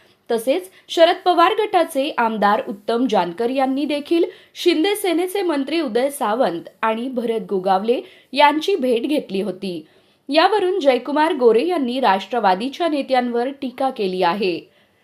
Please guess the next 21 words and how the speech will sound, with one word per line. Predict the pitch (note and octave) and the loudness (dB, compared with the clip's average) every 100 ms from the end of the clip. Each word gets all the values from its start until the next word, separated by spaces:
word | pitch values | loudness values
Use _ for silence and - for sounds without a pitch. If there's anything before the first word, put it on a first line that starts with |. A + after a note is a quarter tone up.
| - B3+ | -14 -4
जे | E4+ G4 | -2 -4
सुपडा | - C#4 C4+ C#4+ D#4+ | -6 -6 0 0 2
साफ | C4+ G#3+ A#3 - | 0 -2 -2 -2
करायची | A#3+ A3+ A3+ B3 C4 | 2 2 0 -8 -2
वल्गना | A#3 F3+ G3 G#3+ | 0 2 0 -4
करत | D4 D4+ C#4 C#4 | -2 2 2 2
होते, | C4 B3+ F#4 - _ - | 0 0 0 -12 _ 2
त्यांचा | D#4 D4+ D4 F#4 | 4 4 2 -2
सुपडा | F#4 E4+ C#4+ C#4+ | -2 -4 -2 -2
भाजपने | D#4+ B3 G3 B3+ D4 D4 D4 | 0 -2 0 0 0 -4 -4
साफ | E4 F#3+ G3 - | -4 -2 -4 -4
केला. | G3 F#3 D#3+ - _ _ _ | -2 0 0 -4 _ _ _
ते | D#4+ | -6
कुठेही | F4+ F4+ E4+ F4+ F#4 | 0 0 2 2 4
गेले | G#4+ E4+ D4 D4+ | 4 2 0 -2
तरी | D#4+ E4+ | -2 0
हाताला | C#4 G#3+ A#3+ A#3+ C#4 - | 0 -2 -2 -2 -2 0
फार | G#3+ C#4 | 0 0
काही | D#4 D4+ D#4+ | -4 -2 0
लागण्यासारखे | C#4 G#3+ A3+ A#3+ A3+ G3+ A#3+ | 0 -2 -4 -4 -6 -4 -4
नाही. | A3+ F3 G3 F3+ | -4 -4 -4 -6